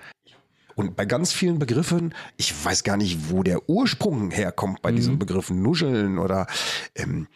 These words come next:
Speaker 1: wir haben zum Beispiel, äh, wir hängen auch ganz viel Ken hinten dran.
Speaker 2: Ja, das stimmt.
Speaker 1: Bütter-Ken.
Speaker 2: Püsteken.
Speaker 1: Was?
Speaker 2: Ein Püsteken.
Speaker 1: Was ist denn Püsteken?
Speaker 2: Ja, weiß, wenn, wenn, äh, wenn dich verletzt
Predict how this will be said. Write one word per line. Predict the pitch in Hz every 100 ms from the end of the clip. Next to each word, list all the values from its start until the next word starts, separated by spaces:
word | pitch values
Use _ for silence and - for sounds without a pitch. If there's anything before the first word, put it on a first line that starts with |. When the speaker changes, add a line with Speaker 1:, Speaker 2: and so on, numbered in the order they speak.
| - -
Speaker 1:
wir | 90
haben | 110
zum | 98
Beispiel, | 95 - 87 87
äh, | 87 73
wir | 95
hängen | 160
auch | 160
ganz | 143 147
viel | 107
Ken | - - 147
hinten | 143 90 85
dran. | 82 78 80 - _ -
Speaker 2:
Ja, | 127 143 113 110 127
das | 127
stimmt. | - 107 101
Speaker 1:
Bütter-Ken. | - 120 123 107 - - 107 98 98 92 113 _ _ _ _ _ 147 -
Speaker 2:
Püsteken. | 135 147 - 127 127 117 120 - - - _
Speaker 1:
Was? | 101 - - _ -
Speaker 2:
Ein | 117
Püsteken. | - 156 - - 104 - 98
Speaker 1:
Was | 107
ist | -
denn | 92
Püsteken? | - - - - 92 82 - _ _ _ -
Speaker 2:
Ja, | 107 120
weiß, | 113 110 110
wenn, | 113 107
wenn, | 113 110 110
äh, | 98 104
wenn | 104 110
dich | 110 -
verletzt | - 110 117 180 - -